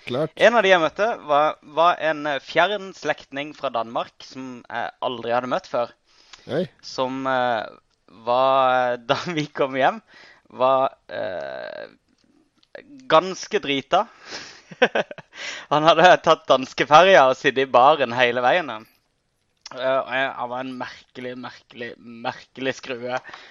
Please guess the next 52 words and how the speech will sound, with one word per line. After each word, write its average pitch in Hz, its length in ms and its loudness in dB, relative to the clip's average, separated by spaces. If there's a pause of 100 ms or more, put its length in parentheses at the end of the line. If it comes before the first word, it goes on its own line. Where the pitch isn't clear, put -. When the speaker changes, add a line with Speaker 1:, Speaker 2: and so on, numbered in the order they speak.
(120)
Speaker 2:
Han 139 120 -6
var 160 80 6
langt 160 320 6
ute 131 160 -2
i 139 60 2
familien, 123 500 -2
da. - 60 -16 (720)
Eh, 135 600 2 (260)
Speaker 1:
Det 123 80 -4
er - 20 2
Speaker 2:
så 151 80 2
Speaker 1:
bra 151 140 4
at - 80 0
Speaker 2:
når 160 40 0
Speaker 1:
han - 60 0
Speaker 2:
vi 127 80 2
Speaker 1:
er 120 80 0
Speaker 2:
til 139 80 0
Speaker 1:
dansk, 156 240 2
for 120 80 0
da 127 80 4
Speaker 2:
slutt, 135 80 2
Speaker 1:
kan 131 120 4
Speaker 2:
eh, 127 100 0
Speaker 1:
du, 107 100 -8
da 123 80 -2
kan 143 140 -2
du 131 60 0
henge 139 340 0
han 123 100 0
ut 151 220 -2
her 113 160 -2
på 110 160 -8
Lolbua, 117 340 -4
for 98 80 -8
det 98 60 -4
er 107 60 -8
ikke 135 100 -6
noe 110 160 -4
stor 117 180 -8
sjanse 117 240 -4
for 143 80 2
Speaker 2:
Ja, 175 60 6
Speaker 1:
at 190 80 6
Speaker 2:
jeg - 60 2
Speaker 1:
han 101 120 0
Speaker 2:
vet - 80 -8
det. - 60 -2
Speaker 1:
sjekker 107 240 -4
ut - 80 -6
det 101 100 -2
her. - 720 -4